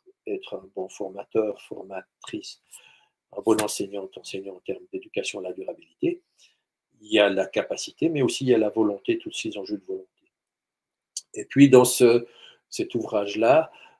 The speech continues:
euh, sont développés plusieurs modèles. Ici, celui de Vic et Redman qui montre, euh, les compétences, euh,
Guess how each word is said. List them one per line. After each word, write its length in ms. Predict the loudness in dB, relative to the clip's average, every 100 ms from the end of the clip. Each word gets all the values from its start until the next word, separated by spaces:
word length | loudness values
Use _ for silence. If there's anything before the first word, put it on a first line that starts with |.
| -6
euh, 320 | -2 0 0
sont 640 | -2 -6 -8 -10 -8 -4 0
développés 420 | 0 0 0 -2
plusieurs 420 | -2 -2 -2 -2
modèles. 440 | -2 2 4 2 -4
Ici, 320 | -8 -6 -6
celui 380 | -2 0 0 0
de 100 | -2
Vic 400 | -4 -12 -12 -10
et 140 | -8
Redman 500 | -8 -6 -4 -4 -6
qui 160 | -10 -8
montre, 420 | -6 -6 -10 -12
euh, 280 | -6 -4 -4
les 220 | -6 -10
compétences, 840 | -10 -10 -8 -8 -10 -12 -12 -14 -16 _ _ _ _
euh, 400 | -10 -8 -8 -10